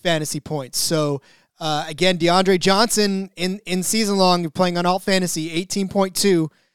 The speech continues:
Luis Perez, thirteen point seven. Who knows,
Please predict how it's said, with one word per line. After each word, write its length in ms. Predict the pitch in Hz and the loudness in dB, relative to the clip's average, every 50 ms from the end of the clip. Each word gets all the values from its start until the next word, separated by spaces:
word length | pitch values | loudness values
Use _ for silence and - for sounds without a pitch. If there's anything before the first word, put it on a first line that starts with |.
| _ _ _ | _ _ _
Luis 260 | 139 151 165 175 - | -6 -2 -2 -2 -2
Perez, 300 | - - 190 185 170 160 | 0 2 4 4 4 2
thirteen 400 | - - 180 165 - - 180 165 | 0 -2 -2 -2 -2 -4 -4 -4
point 240 | - - 180 170 156 | -2 -2 -2 -2 -2
seven. 540 | - - 196 180 170 147 147 143 143 156 - _ _ | -2 2 4 4 4 2 0 -6 -10 -12 -16 _ _
Who 200 | - 190 196 190 | -6 -4 -2 0
knows, 760 | 185 185 190 214 233 240 233 190 156 143 143 175 180 - - | 4 6 8 10 10 10 10 8 4 2 -2 -4 -2 -4 -4